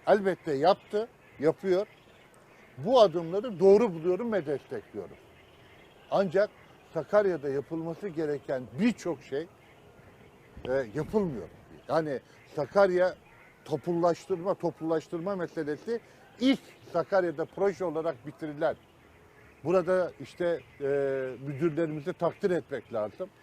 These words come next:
Bitirilen bu proje, "Tamam, bitti, karar alın." denmiş,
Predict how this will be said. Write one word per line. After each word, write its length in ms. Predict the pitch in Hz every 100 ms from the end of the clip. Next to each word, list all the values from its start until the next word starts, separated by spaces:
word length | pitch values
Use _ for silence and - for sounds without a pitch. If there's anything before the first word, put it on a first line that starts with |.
| - -
Bitirilen 580 | 185 - 202 170 165 175
bu 100 | 190
proje, 480 | - 185 175 - 175 - -
"Tamam, 360 | 214 196 175 180
bitti, 360 | 208 - 196 -
karar 260 | 196 220 214
alın." 340 | 180 151 139
denmiş, 340 | 151 185 214